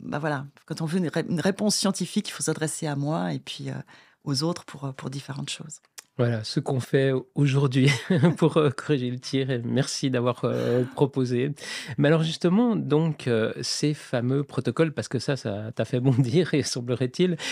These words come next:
Speaker 2: sur le fait, euh, moi j'avais, euh, l'impression qu'il y avait une certaine souplesse qu'on pouvait pas trouver dans forcément tous, euh, les, les laboratoires scientifiques,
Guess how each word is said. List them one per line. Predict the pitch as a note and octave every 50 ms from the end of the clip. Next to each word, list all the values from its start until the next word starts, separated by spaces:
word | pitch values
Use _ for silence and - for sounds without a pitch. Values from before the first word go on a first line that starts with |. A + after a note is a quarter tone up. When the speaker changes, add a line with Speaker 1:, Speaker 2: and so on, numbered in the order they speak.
| - - -
Speaker 2:
sur | - - E3+ E3
le | E3 D#3+
fait, | D3+ - G3 G3 - - D#3+ - - -
euh, | F#3 F3+ F#3
moi | G3 D#3 E3+
j'avais, | F3+ D#3+ D3 C3 C#3 C#3+ D3 D3+ C#3+ -
euh, | - B2 A#2+ A2+ A2 A2+ A2 A2 A2 A2+ - A2+ A#2+
l'impression | A#2+ B2 D3 D#3+ D3+ - - D3+ C3+ - - - - D#3+ E3+ F3+
qu'il | F3 - C3
y |
avait | A2+ C3+
une | D3+ C#3
certaine | - - - - C3+ B2
souplesse | - - D3 - - - E3 D#3+ -
qu'on | - C3+ A2+
pouvait | - C#3 C3 B2
pas | - C#3
trouver | C3+ - - C#3 C3 C#3
dans | C3 B2+ A2+ A#2+ B2+ -
forcément | - - B2 - - - C#3 C3 C#3 D3+ D3 - _ _
tous, | - - D#3+ E3 D#3+ - - - - - - _ -
euh, | - B2+ A#2 A#2+ A#2+
les, | A#2+ B2+ A#2 A2+
les | G#2+ A#2+ A2+ -
laboratoires | A2 G#2 G#2+ A2 A#2 G#2+ G#2+ - - C#3 -
scientifiques, | - B2 A2+ - A#2+ - - - E3+ G3 G3 -